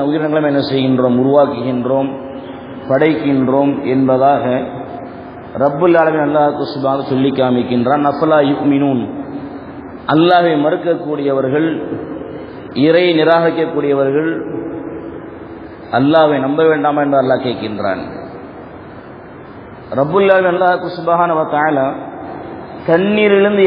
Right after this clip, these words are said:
எல்லா விதமான வஸ்துக்களையும், உயிர் உள்ள அனைத்து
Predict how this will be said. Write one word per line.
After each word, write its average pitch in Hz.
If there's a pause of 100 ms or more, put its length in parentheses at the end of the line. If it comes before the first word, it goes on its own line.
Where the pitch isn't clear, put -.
எல்லா 202
விதமான 185
வஸ்துக்களையும், 165 (800)
உயிர் 208
உள்ள 202 (140)
அனைத்து 185